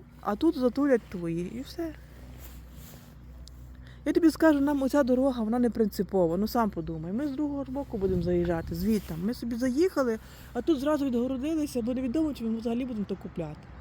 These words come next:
Розумієш? І вже видно, що ділянка відгорожена і буде мати чистий спокій.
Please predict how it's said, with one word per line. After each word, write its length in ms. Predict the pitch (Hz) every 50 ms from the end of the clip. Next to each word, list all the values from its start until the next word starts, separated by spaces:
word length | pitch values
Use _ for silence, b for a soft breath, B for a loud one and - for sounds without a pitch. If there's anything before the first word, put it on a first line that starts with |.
| - -
Розумієш? 380 | - - 220 226 247 269 269 - - - B B B B B B B B B B B B B - - - - - - - -
І 80 | - 240
вже 180 | 233 285 302
видно, 260 | 285 311 330 262 285
що 100 | 247 254
ділянка 420 | 233 220 254 269 262 247 214 - 214
відгорожена 880 | 208 294 294 311 330 311 302 302 302 302 285 277 277 262 262 262 262 - - - - - -
і 60 | 202
буде 240 | 202 254 240 233 247
мати 240 | 233 240 220 214
чистий 300 | 202 - 277 262 - 214
спокій. 420 | 185 - - 175 165 156 - -